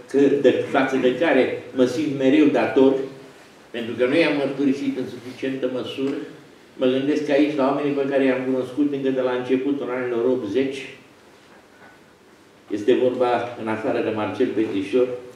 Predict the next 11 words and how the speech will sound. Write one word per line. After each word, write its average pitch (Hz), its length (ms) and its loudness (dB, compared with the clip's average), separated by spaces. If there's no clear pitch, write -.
care 113 200 2
mi-a 110 140 2
deschis, 110 400 2
de 107 180 0
fapt, 101 180 -2
toate 110 220 0
drumurile 107 540 -2
și - 100 -16
care 113 240 0
m-a 113 180 -4
pus 139 120 0